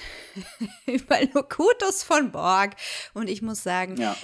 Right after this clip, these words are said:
Speaker 1: der macht natürlich im Kanon so keinen Sinn mehr. Das war irgendwie die zweite oder dritte Erscheinung der Borg überhaupt, oder war das sogar die erste?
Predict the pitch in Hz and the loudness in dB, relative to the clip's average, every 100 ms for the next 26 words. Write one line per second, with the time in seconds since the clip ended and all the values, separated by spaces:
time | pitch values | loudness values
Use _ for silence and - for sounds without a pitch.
0 | - - 196 170 - - 185 185 196 185 | -4 0 2 0 -6 -6 -6 -4 -6 -8
1 | 180 - 175 - 147 160 185 180 170 170 | -10 -14 -14 -10 -6 -4 -4 -6 -8 -12
2 | - 180 170 160 160 165 156 156 - 180 | -10 -10 -10 -10 -10 -10 -10 -10 -8 -6
3 | 165 185 185 175 - - - _ - _ | -6 -8 -10 -12 -18 -20 -20 _ -20 _
4 | - - - 180 170 247 214 190 - - | -18 -16 -12 -4 -4 -4 -6 -8 -10 -12
5 | 247 190 - 214 202 262 208 175 170 - | -10 -4 -2 -2 0 0 0 -4 -8 -6
6 | 196 277 381 415 - 214 196 - 170 170 | -6 -2 -2 -2 -4 -4 -6 -6 -8 -8
7 | - 156 151 - - 156 | -2 -2 -2 -4 -8 -10